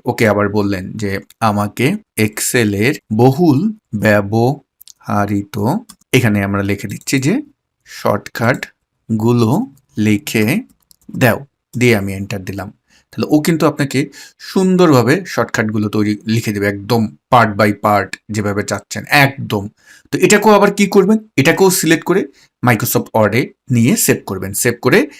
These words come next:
এটাকে আপনি, আমি একটু দেখিয়ে দিচ্ছি, যারা নতুন তাদের জন্য হয়তো বা একটু কষ্ট হতে পারে। তো যখন এই পার্টটি কমপ্লিট হয়ে যাবে, হুম, আমি এই শুরু থেকে মাউসের কার্সার দিয়ে সিলেক্ট করে লাস্ট পর্যন্ত আসলাম, কন্ট্রোল সি দিয়ে কপি করলাম এবং আমরা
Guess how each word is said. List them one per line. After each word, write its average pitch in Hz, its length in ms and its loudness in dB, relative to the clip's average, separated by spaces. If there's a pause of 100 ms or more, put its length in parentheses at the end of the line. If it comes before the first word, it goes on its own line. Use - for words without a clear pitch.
(180)
এটাকে 107 320 -2
আপনি, 104 280 -4 (120)
আমি 107 160 2
একটু 107 160 -6
দেখিয়ে 123 280 2
দিচ্ছি, 101 260 -8
যারা 104 200 0
নতুন 107 320 -2
তাদের 101 300 -8
জন্য 98 180 -10
হয়তো 101 240 -10
বা 101 80 -4
একটু - 420 -4
কষ্ট - 260 -2
হতে 101 200 -6
পারে। 120 320 -2 (340)
তো 117 340 -2
যখন 147 240 2
এই 160 140 4
পার্টটি 147 380 0
কমপ্লিট 120 520 -2
হয়ে 101 100 -4
যাবে, 101 200 -8
হুম, 185 340 -8 (340)
আমি 107 340 2 (380)
এই 113 420 2
শুরু 117 260 -4
থেকে 131 340 -2 (160)
মাউসের 101 300 -6
কার্সার 104 340 -4
দিয়ে 107 100 -4
সিলেক্ট 110 300 -4
করে 226 180 2 (380)
লাস্ট 120 280 2
পর্যন্ত 104 220 -2
আসলাম, 104 360 -10 (120)
কন্ট্রোল 110 280 0
সি 117 160 -2
দিয়ে 107 140 0
কপি 107 240 -2
করলাম 120 400 0 (380)
এবং 156 200 4
আমরা 110 360 0